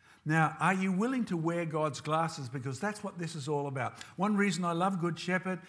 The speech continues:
is because you want to know what God says. Your pastors want to teach what God teaches and want to be faithful so that on Judgment Day, the Lord will say, "Well done, my good and faithful servant.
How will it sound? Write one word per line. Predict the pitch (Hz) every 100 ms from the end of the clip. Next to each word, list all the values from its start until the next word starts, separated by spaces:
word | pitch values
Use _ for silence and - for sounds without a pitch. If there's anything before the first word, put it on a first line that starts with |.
| - -
is | 165
because | 135 156 165 160 123 147
you | 240 156 98 - - - _ _ 127
want | 180 180
to | 160
know | 160 190 143 123 - -
what | 156 143
God | 131 151 147
says. | - 156 101 82 - - - _ 156
Your | 147
pastors | 156 185 175 165 147
want | 160 165
to | 165
teach | - 247 - - -
what | 160 156
God | 139 165 147
teaches | 214 214 - 113 - - - - - -
and | 170 170
want | 170 175
to | 156
be | 135
faithful | - 269 247 - 151 156 -
so | - 170
that | 165 156
on | 156 139
Judgment | 233 247 139 131
Day, | 127 165 165 - -
the | 156 156
Lord | 170 170
will | 160 147
say, | 180 170 160
"Well | 143 214 214
done, | 220 240 185 110 - - -
my | 156 143
good | 156
and | 143 120
faithful | 143 135 139 127
servant. | 147 131 101 90